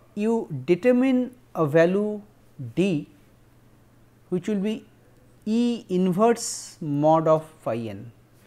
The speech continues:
E inverse, what is the meaning of this? Means D multiplied by E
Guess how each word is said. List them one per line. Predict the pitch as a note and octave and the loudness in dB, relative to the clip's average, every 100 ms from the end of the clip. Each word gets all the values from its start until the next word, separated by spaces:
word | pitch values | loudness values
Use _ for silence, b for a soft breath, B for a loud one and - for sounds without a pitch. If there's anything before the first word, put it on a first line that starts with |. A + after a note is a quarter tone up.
| b b b b _ - | b b b b _ -6
E | A#3+ C4 | -2 2
inverse, | A#3 A3+ A3+ B3+ B3 | 2 2 2 2 0
what | A3 | -2
is | A#3+ | -2
the | |
meaning | G3+ E3+ F#3 | 0 0 0
of | D3+ | 0
this? | C3+ C#3+ - | -2 -6 -6
Means | F3+ A3+ D#3+ F3 - - _ _ _ _ _ _ B2+ A#2 - | -4 -2 -2 -4 -10 -20 _ _ _ _ _ _ -14 -10 -6
D | G#3 B3+ | -2 0
multiplied | C4 F#3+ E3+ G#3 F#3+ G#3 G3+ F#3 | 0 0 -2 -4 -4 -2 -2 -2
by | G3+ G#3 F3+ | -6 -6 -6
E | F#3 E3 | -6 -6